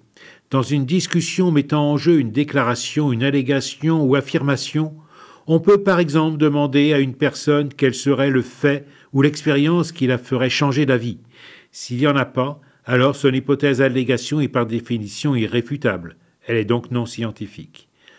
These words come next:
En résumé, tout ce qui prétend relever du champ scientifique doit être testable, réfutable. Nouvelle question. Peut-on, sans contradiction, se réclamer de la zététique et croire néanmoins en l'existence de miracles ?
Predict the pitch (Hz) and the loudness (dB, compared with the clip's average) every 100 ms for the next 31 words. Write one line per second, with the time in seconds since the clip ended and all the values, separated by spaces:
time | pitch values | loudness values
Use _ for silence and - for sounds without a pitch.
0 | _ _ _ - 104 - 107 135 170 - | _ _ _ -6 -6 -4 -2 0 -2 -8
1 | _ _ - - - _ _ _ _ 190 | _ _ -20 -20 -20 _ _ _ _ -2
2 | 156 - 139 - 120 - 143 151 139 107 | -2 0 -2 -2 -6 -2 -2 -2 0 2
3 | 143 143 127 131 104 107 - 127 101 - | 2 2 2 0 -2 -8 -4 -4 -4 -4
4 | 151 123 104 - 98 101 - _ - _ | -4 -4 -10 -10 -10 -10 -16 _ -20 _
5 | _ 107 139 139 113 - - _ - 147 | _ -2 0 0 -2 -4 -20 _ -2 -2
6 | 151 127 104 101 98 _ _ _ _ - | 0 -4 -4 -4 -12 _ _ _ _ 0
7 | 131 131 117 107 73 - - _ _ _ | 0 0 -4 -8 -10 -14 -20 _ _ _
8 | _ _ _ _ _ _ - 135 123 - | _ _ _ _ _ _ -4 0 0 -4
9 | 95 - - - _ - - - - _ | -12 -14 -18 -20 _ -20 -20 -20 -20 _
10 | _ 156 151 185 196 185 - 170 165 147 | _ -2 0 0 0 0 0 0 -2 -4
11 | 147 135 123 - 170 175 165 127 120 135 | -2 -2 -4 -4 -2 -2 -2 -4 -2 -4
12 | 131 131 110 104 104 143 139 123 - 120 | -2 -2 -2 -2 -2 -2 -2 -4 -4 -6
13 | - - 95 - 104 95 151 147 131 135 | -6 -16 -16 -10 -8 -4 -2 0 0 -2
14 | 123 104 127 110 127 - 156 160 127 127 | -2 -4 -6 -6 -8 -4 0 0 0 0
15 | 135 131 127 147 151 | 0 0 -2 -6 -10